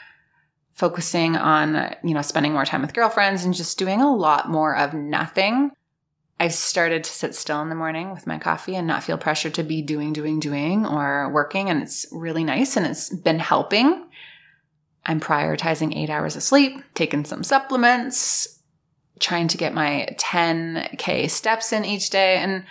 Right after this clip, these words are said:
like I said before, I'm really just trying to, like, tune into how I'm feeling, listening to my body, and just being kind to myself. So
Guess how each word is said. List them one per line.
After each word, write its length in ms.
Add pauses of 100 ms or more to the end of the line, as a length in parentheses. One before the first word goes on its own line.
(680)
like 160
I 60
said 140
before, 320
I'm 220
really 220
just 160
trying 160
to, 100
like, 160
tune 320
into 1000
how 220
I'm 160
feeling, 420
listening 400
to 100
my 120
body, 680
and 340
just 200
being 180
kind 300
to 80
myself. 360
So 280